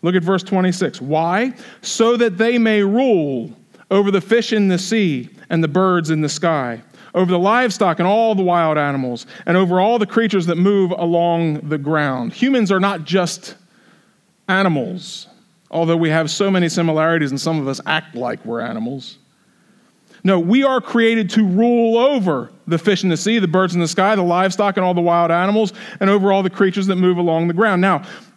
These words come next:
the book of Genesis gets a little bit more specific. It says in verse twenty-seven, after God said that, we see the power of God because God did it. Verse twenty-seven, I've said a lot of things that I wanted to do that I didn't do.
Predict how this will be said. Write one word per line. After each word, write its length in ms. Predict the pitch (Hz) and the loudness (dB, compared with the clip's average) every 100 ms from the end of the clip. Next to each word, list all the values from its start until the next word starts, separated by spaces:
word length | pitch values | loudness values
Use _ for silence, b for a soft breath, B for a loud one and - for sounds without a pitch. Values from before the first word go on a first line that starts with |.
| B - _ | B -20 _
the 120 | 175 | -4
book 180 | 175 185 | 0 0
of 60 | 180 | 2
Genesis 400 | 180 196 196 190 | 2 2 0 0
gets 160 | 190 | 0
a 40 | 185 | 0
little 140 | 180 | 0
bit 140 | 175 185 | 0 2
more 180 | 170 | 0
specific. 480 | 170 190 175 240 165 | 0 -2 0 0 0
It 40 | 180 | -2
says 200 | 196 180 | -2 0
in 100 | 165 | 0
verse 220 | 196 185 | 0 0
twenty-seven, 560 | 202 185 170 247 226 - | -2 0 0 0 0 0
after 300 | 233 202 208 | 0 0 0
God 380 | 180 180 170 | 2 2 0
said 420 | 165 - 320 349 185 | -2 0 2 2 0
that, 260 | 165 202 | 0 0
we 120 | 202 | -2
see 180 | 185 226 | -2 0
the 120 | 190 | -2
power 360 | 185 277 330 240 | 0 0 2 0
of 100 | 165 | 0
God 240 | 160 190 | 0 0
because 280 | 214 - 190 | 0 0 0
God 400 | 175 170 190 156 | 0 0 0 0
did 180 | 311 294 | 0 0
it. 140 | 139 - _ B B B | -2 -8 _ B B B
Verse 240 | 135 190 214 | -4 -2 -2
twenty-seven, 680 | - 190 190 180 262 190 123 B B | -2 0 0 0 0 0 -6 B B
I've 200 | - 349 | -4 -4
said 200 | - 185 | -2 -4
a 40 | 131 | -4
lot 300 | 123 135 - | -6 -4 -4
of 120 | - | -6
things 280 | 135 127 120 | -6 -6 -6
that 80 | |
I 100 | 123 | -6
wanted 340 | 120 123 131 117 | -6 -8 -8 -10
to 100 | 120 | -10
do 220 | 131 123 | -8 -6
that 100 | 117 | -6
I 100 | 113 | -8
didn't 320 | 147 120 113 | -8 -8 -8
do. 220 | - 156 | -10 -16